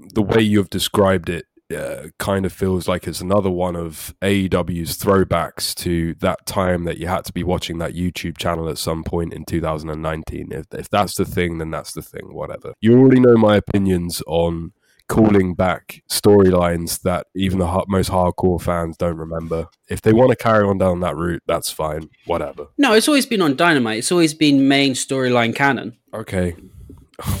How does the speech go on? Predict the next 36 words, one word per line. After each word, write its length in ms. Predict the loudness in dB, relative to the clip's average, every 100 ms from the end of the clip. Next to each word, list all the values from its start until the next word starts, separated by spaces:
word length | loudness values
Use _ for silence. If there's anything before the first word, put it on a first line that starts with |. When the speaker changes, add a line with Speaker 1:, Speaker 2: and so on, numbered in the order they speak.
| -6 _ _ _ -8
Speaker 1:
Apparently 360 | 0 2 2 2
I'm 140 | 0
supposed 280 | 0 0 0
to 60 |
know 100 | -2
about 220 | -2 -2 -2
Jake 220 | -6 -4
Hager's 340 | -6 -6 -8
wife. 320 | -10 -12 -16 -20 _ _ _ -4
But, 140 | -4 -6
yeah, 100 | -10 -8
okay. 320 | -8 -8 -10 _ -2
We're, 140 | -2 -2 -12 -12 -12 -12
<laughs> 480 | -14 -14 -14 -16 -2
yeah, 120 | 0 2
I 60 | 2
can 180 | 2 4
already 360 | 6 8 8 6
see 180 | 6
this 160 | 4 4
developing, 680 | 0 2 4 2 0 -6 -6
so 120 | -2
let's 240 | 2 2
just 200 | 0 -4
get 160 | -2 -2
into 240 | -2 -2
the 100 | -2
show. 380 | -2 -2 -2 -2 -4 -12 -18 -16 -16 -10
We 140 | -4 0
had 160 | 2
a 40 | 2
beautiful 500 | 4 6 6 4 0
Canadian 500 | 2 4 4 2 0
suit 300 | 2 2 0
from 180 | -4
Jericho, 580 | 0 2 2 2 2 2